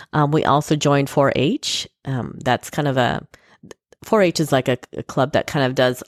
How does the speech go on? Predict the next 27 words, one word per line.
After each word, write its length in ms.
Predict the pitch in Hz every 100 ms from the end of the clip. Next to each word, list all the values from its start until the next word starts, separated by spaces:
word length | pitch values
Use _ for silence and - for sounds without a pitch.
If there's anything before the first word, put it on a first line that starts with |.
| -
all 160 | 139
different 340 | 135 139 - -
activities 480 | - - 131 123 -
too. 300 | 135 127 147 - - - _ - - _ _
You 120 | 160
know, 80 | 143
people 280 | 127 175 196
think 200 | 170 151
it's 180 | 135 -
more 160 | 139 135
for 200 | - 127
farm 400 | - 131 131 135
type, 380 | 147 120 - -
um, 220 | 123 107
kids, 340 | - - 156 156
but 340 | 135 110 -
they 80 | -
also 260 | - 131 -
have 200 | 143 127
other 220 | - 135 110
activities. 760 | 127 - 131 131 123 127 - - - - -
Like 160 | 123 131
there's 180 | 131
a 60 | -
cooking 380 | - 196 208 185
one, 400 | 170 160 156 -
there's 320 | - 127 127